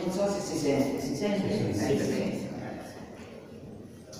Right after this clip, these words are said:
Speaker 1: Io sono molto grata di essere stata chiamata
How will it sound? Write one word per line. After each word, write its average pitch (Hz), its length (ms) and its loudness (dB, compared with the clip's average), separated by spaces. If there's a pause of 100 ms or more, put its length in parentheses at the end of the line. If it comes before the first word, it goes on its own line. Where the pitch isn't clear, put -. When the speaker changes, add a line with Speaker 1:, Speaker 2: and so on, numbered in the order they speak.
(400)
Speaker 1:
Io 214 160 12
sono - 220 10
molto 240 260 8
grata 151 460 12
di 147 100 10
essere 147 540 10
stata 147 260 6
chiamata 147 360 6